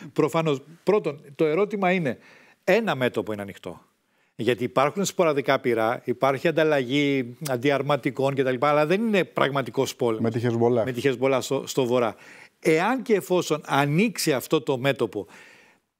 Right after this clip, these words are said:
Speaker 1: γιατί πολλά λέγονται, είναι τόσο πια ικανό το Ισραήλ να μπορεί να έχει δύο ανοιχτά μέτωπα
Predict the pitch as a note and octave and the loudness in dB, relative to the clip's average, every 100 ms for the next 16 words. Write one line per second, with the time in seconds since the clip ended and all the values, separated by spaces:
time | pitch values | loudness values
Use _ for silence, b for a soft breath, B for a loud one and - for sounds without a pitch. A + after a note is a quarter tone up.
0 | _ _ _ _ _ D3 D#3+ F3+ F3 G3+ | _ _ _ _ _ 0 0 0 0 2
1 | F3+ G#3+ G3+ E3+ D3+ B2 G#2 A2 - - | 4 2 2 2 2 0 -2 -4 -4 0
2 | E3 F#3 F3+ F#3 C#3 - F3 C#3+ - C#3 | 2 2 2 0 0 0 2 0 -2 -4
3 | - B2 C3+ C3+ B2+ C3+ B2 C3+ B2 B2+ | -4 -4 0 0 0 0 0 0 0 0
4 | A#2+ A2 B2 C3 C3+ C3 A2+ B2+ C#3+ C3+ | 0 2 2 2 0 -2 0 0 2 0
5 | C#3+ D3 A#2+ A2 C#3+ A3 A3 E3 C#3 B2+ | 0 -2 -6 -2 0 2 2 0 -2 -6
6 | A2+ - D#3+ C#3+ C3 D3 D#3 C#3 - B2+ | -10 -2 0 0 0 0 0 -2 0 0
7 | A2 | -2